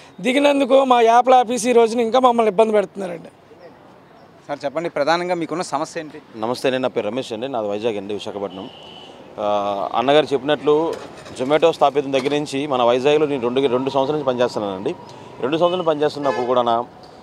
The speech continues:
Speaker 3: కంపెనీకితోనే ప్రతి, చాలాసార్లు కూడా మేము ఈ, ఈ విషయం గురించి మాట్లాడడం జరిగిందండి. గత వన్ వీక్, ఒక వారం కింద కూడా అదే జరిగింది, ఒక టెన్ డేస్ బ్యాక్ అదే జరిగింది.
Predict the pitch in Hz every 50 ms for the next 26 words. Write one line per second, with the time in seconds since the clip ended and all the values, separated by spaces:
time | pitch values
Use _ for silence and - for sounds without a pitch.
0 | - - - - - - - - 143 156 151 185 190 180 170 180 165 175 165 165
1 | - - 139 127 143 120 - - - - - - - 131 135 - 180 185 - 190
2 | 180 175 170 156 156 156 156 151 143 135 127 123 127 135 147 - - - - -
3 | - - - - 131 139 143 139 135 127 127 143 156 147 135 - 165 170 165 151
4 | 151 143 131 143 143 131 123 117 123 127 120 113 101 92 92 87 - - - -
5 | - - 104 101 - - - 156 139 135 143 156 170 190 160 151 139 135 135 113
6 | - 127 123 127 139 156 165 160 160 160 165 160 165 156 151 139 131 131 135 156
7 | 139 143 135 131 135 131 131 143 143 135 117 123 123 123 123 120 120 120 117 117
8 | 117 113 110 131 135 147 156 139 123 151 151 139 143 147 123 123 117 113 110 98
9 | 92 92